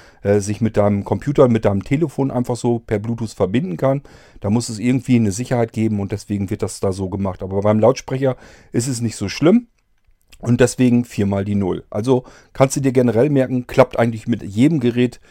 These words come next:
äh, wo du nichts irgendwie speziell eingeben könntest, wo du gar nicht weißt, welcher Code das ist, einfach vier mal die Null eingeben.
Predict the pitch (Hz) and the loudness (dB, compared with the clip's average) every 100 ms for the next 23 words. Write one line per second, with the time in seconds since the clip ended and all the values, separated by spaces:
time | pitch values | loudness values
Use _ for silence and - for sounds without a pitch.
0 | - _ 101 104 104 113 113 120 156 - | -20 _ -2 -2 0 -2 2 2 0 -2
1 | 147 127 131 - 110 - 104 101 123 147 | -2 -2 -2 -6 -8 -2 0 0 -2 -2
2 | 127 120 107 - 147 185 - - 123 110 | 0 0 0 2 0 0 -8 -4 -4 2
3 | 120 127 123 - 101 117 170 - 127 117 | 4 4 2 -2 2 2 2 -8 -8 -4
4 | 127 113 104 131 147 - - _ _ 101 | -2 -2 -2 -4 -8 -8 -20 _ _ -8
5 | 98 101 - - 92 95 95 95 85 82 | -6 -8 -10 -10 -8 -6 -6 -8 -8 -12
6 | 76 - - | -16 -18 -18